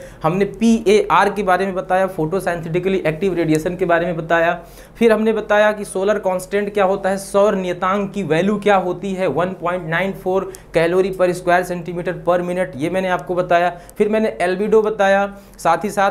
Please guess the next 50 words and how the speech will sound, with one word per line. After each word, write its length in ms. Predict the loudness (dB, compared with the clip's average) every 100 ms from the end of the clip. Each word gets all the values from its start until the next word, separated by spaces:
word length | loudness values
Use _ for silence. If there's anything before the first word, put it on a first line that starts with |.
| -2
हम 120 | -4
लोगों 240 | -2 0
ने 100 | 0
पायरेनोमीटर, 840 | 0 0 0 0 -4 -4 -4 -2 -4
पायर 400 | -2 0 0 0
हेलियोमीटर 760 | -2 -2 -2 -2 -4 -4 -4 -2
और 200 | 2 2
सनशाइन 560 | 0 -2 0 0 0 -2
recorder 420 | 0 0 2 0
के 120 | 0
बारे 220 | 0 0
में 140 | -2 -2
पढ़ा 200 | -2 -4
था। 260 | -6 -14 -14
ये 160 | -2 2
हम 180 | 2 2
लोगों 200 | 0 0
ने 100 | -2
कल 460 | -2 0 2 0 -6 -20 -20 -12 -4
solar, 260 | 0 0
uh, 260 | 2 4 2
वेदर 440 | 0 -4 0 0
elements 480 | 0 -2 -2 -2 -2
के 120 | -6
solar 280 | -2 0 0
radiation 400 | 0 -2 -4 -6
में 80 | -4
हम 120 | -2
लोगों 220 | -2 -2
ने 80 | 0
ये 160 | 2 2
पढ़ा 340 | 2 2 0
था, 280 | -4 -12 -8
ठीक 160 | -2 0
है। 200 | -2 -4 -20 -6 2
आज 280 | 4 4 2
हम 120 | 4
लोग 460 | 4 2 -2 -6
temperature, 560 | -4 -2 2 2 4 2
humidity, 600 | 0 0 2 2 0 0
wind 240 | 2 2 2
velocity 500 | 2 2 0 -2 2
और 180 | 2
rainfall 440 | 2 0 0 -2 -2
के 120 | -2
बारे 240 | 0 0
में 160 | -2 -6
पढ़ने 260 | -8 -6 -6
वाले 240 | -6 -8
हैं, 140 | -12